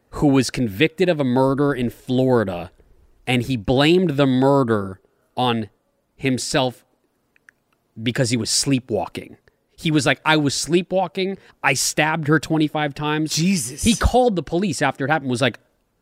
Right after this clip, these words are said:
Speaker 1: "You gotta come to my house. I stabbed this girl twenty-five times." I was, he didn't say I was sleepwalking, but they end up interviewing him, and he's, you know, this girl was like a sister to him. They had the psychiatrist, like, deep dive into his past, and,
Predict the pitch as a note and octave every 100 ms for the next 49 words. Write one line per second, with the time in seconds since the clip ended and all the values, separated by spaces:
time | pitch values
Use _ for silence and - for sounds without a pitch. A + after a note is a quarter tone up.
0 | _ - B2+ D3+ C#3+ - C#3 B2+ - C3
1 | A#2+ B2+ A#2+ - A#2+ - B2+ B2 A#2+ -
2 | A#2+ A2+ B2 A#2 A2+ B2 A2 A2 - _
3 | _ B2+ A#2+ A#2+ - - C#3+ F#3 G#3 F3
4 | E3 C#3 - D3 C3+ A#2+ B2 - - -
5 | C3 D3+ D#3 C#3+ D3+ F3 D#3 D3 C3 B2
6 | A#2+ A#2+ A2+ B3 D#4+ F#3 F#3+ E3 - F#3
7 | F3+ E3 C3+ A#2+ - B3 - A#3 G#3+ F#3+
8 | G#3 G3 G3 - - - E3 E3 D#3+ C#3+
9 | - B2+ - G#3 G3+ F#3 G3+ F3+ - A#2+
10 | - _ - G3+ E3+ G3 F3+ F#3 E3+ C3+
11 | B2 - - G3 F#3+ F#3 - D3